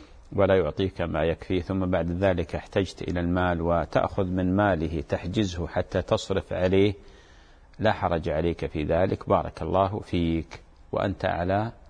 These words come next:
أجر وعلى خير ومحسن، وما على المحسنين من سبيل. ما دام أنك أنت متولي أمره، ما أدري أنت ما ذكرت، هل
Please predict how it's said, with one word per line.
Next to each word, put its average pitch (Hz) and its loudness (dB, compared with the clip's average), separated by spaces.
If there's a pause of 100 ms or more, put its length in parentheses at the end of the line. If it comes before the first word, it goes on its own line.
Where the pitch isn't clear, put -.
(480)
أجر 85 0
وعلى 80 0
خير 92 2 (140)
ومحسن، 87 -2
وما 98 2
على 90 0
المحسنين 95 2
من 92 2
سبيل. 85 2 (1400)
ما 101 4
دام 110 4
أنك 101 0
أنت 104 0
متولي 95 4
أمره، 92 0 (800)
ما 107 4
أدري 87 0
أنت 80 -6
ما 98 2
ذكرت، 87 -2
هل 104 -2